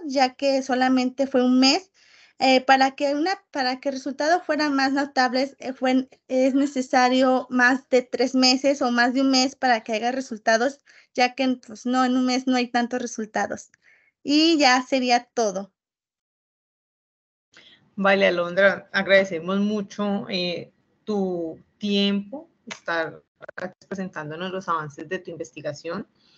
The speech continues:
Speaker 2: que sabemos que como estudiante y futura profesional, pues, eh, son un aporte importante, ¿no? A, a un factor, eh, al factor de la salud de, de nosotros como persona.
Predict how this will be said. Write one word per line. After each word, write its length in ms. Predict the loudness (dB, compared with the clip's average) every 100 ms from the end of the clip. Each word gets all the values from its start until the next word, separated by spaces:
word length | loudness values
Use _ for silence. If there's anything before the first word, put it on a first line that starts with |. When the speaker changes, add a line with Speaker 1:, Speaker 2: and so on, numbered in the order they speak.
| -20 _ _
Speaker 2:
que 140 | -8
sabemos 380 | -6 -4 -6 -12
que 180 | -12 -8
como 180 | -6 -6
estudiante 560 | -8 -6 -6 -4 -6
y 60 | -8
futura 520 | -8 -8 -4 -4 -4
profesional, 680 | -10 -10 -8 -6 -4 -6 -6
pues, 320 | -6 -6 -12 -20 -20 _ _ -4
eh, 300 | 0 2 0
son 220 | -2 -4
un 100 | -2
aporte 340 | -2 -2 -2
importante, 880 | -8 -2 -4 -4 -2 -2 -2 -4 -8
¿no? 380 | -6 -8 -12 -10
A, 280 | 0 2 2 0
a 40 | -4
un 160 | -6
factor, 680 | -4 -4 -4 -2 0 0 -2
eh, 220 | -8 -6 -2
al 200 | -2 0
factor 460 | -6 -6 -2 0
de 100 | 0
la 140 | 0 0
salud 240 | -2 -6
de, 340 | -4 -4 -4 -8
de 100 | -8
nosotros 400 | -8 -14 -16 -16
como 300 | -10 -8 -8
persona. 480 | -14 -8 -6 -6